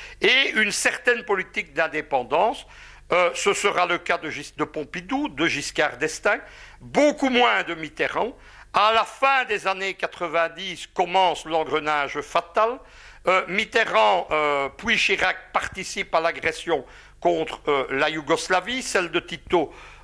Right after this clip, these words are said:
euh, défunt, donc la deuxième Yougoslavie, puis la troisième Yougoslavie de Milosevic. Il participe, euh, à la première guerre du Golfe, il participe, euh, aux opérations, euh,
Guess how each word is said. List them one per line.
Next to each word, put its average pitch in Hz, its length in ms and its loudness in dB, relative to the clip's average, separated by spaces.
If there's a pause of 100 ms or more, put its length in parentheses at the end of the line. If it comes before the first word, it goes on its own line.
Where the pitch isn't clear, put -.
euh, 135 260 2
défunt, 170 640 0
donc 123 240 -12
la 139 100 -2
deuxième 143 460 -2
Yougoslavie, 175 600 -2
puis 202 240 -4
la 165 100 2
troisième 151 440 -2
Yougoslavie 143 600 -4
de 139 40 -14
Milosevic. 175 680 -4 (280)
Il 170 240 -2
participe, - 760 -2
euh, 165 200 2
à 147 100 2
la 147 100 2
première 175 420 0
guerre 139 240 -2
du 147 120 -8
Golfe, 233 280 0 (300)
il 180 200 -2
participe, 202 760 -2
euh, 156 220 2
aux 160 300 -2
opérations, 160 880 -2
euh, 120 220 0